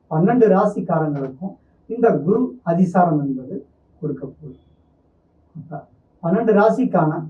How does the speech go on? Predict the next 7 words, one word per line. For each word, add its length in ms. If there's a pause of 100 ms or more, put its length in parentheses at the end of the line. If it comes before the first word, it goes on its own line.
(420)
குரு 400 (340)
அதிசார 540
பயிற்சியை 540 (300)
இப்ப 240
நம்ம 360 (340)
பார்க்கலாம். 380 (1500)
மீன 160